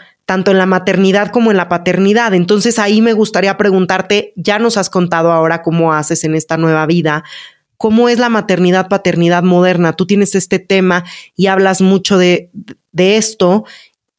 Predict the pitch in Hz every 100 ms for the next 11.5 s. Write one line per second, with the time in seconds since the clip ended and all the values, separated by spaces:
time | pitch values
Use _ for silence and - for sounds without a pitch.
0 | _ 202 220 220 - 262 269 269 262 269
1 | 214 190 170 170 - 190 190 160 147 185
2 | 202 202 175 214 196 180 175 175 202 196
3 | 180 175 180 175 185 175 - 175 190 185
4 | 175 175 170 190 185 175 170 180 180 180
5 | 170 175 185 - 190 180 - - - 214
6 | 202 180 175 185 180 180 185 165 - _
7 | _ _ - 214 202 202 196 175 190 190
8 | 185 165 175 170 175 175 165 - 202 208
9 | 196 185 208 - - - 247 247 262 -
10 | 247 226 247 220 214 220 214 196 202 202
11 | 190 185 185 190 311